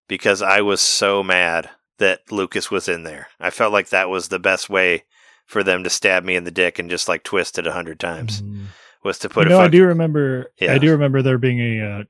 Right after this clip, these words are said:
Speaker 2: Mother Three Game Boy Micro
Speaker 1: Yeah.
Speaker 2: that I think did come out here, even though the game didn't. But
Speaker 1: So
Speaker 2: maybe
Speaker 1: once
Speaker 2: I'm wrong
Speaker 1: again,
Speaker 2: about
Speaker 1: they,
Speaker 2: that.
Speaker 1: they, they stabbed you and twisted you again after that.
Speaker 2: Mm-hmm.
Speaker 1: For anybody who is such a huge fan of Earthbound like myself, and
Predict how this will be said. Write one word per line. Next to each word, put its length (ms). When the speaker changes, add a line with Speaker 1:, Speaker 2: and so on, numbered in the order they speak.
Speaker 2:
Mother 240
Three 240
Game 200
Boy 160
Micro 680
Speaker 1:
Yeah. 320
Speaker 2:
that 120
I 60
think 300
did 220
come 180
out 240
here, 240
even 260
though 220
the 100
game 240
didn't. 300
But 120
Speaker 1:
So 60
Speaker 2:
maybe 80
Speaker 1:
once 180
Speaker 2:
I'm 60
wrong 60
Speaker 1:
again, 180
Speaker 2:
about 100
Speaker 1:
they, 140
Speaker 2:
that. 80
Speaker 1:
they, 160
they 180
stabbed 400
you 120
and 100
twisted 400
you 100
again 280
after 300
that. 280
Speaker 2:
Mm-hmm. 100
Speaker 1:
For 160
anybody 400
who 80
is 80
such 180
a 40
huge 280
fan 240
of 120
Earthbound 460
like 160
myself, 520
and 180